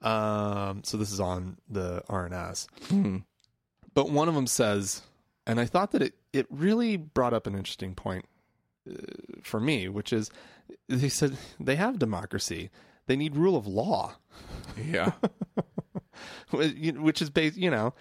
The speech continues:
Speaker 1: they need to trust the rule of law. They need to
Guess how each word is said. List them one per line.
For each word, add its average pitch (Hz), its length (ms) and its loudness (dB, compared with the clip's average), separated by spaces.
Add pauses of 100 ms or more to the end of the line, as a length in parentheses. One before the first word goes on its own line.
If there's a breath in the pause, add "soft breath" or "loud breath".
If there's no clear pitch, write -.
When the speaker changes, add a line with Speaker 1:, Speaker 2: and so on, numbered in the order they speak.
(280 loud breath)
Speaker 1:
they 147 100 4
need 147 160 2
to 151 80 4
trust - 640 -2 (680)
the 135 100 4
rule 113 240 4
of 107 100 -2
law. 101 260 4
They 95 140 -4
need 104 180 -6
to 98 400 0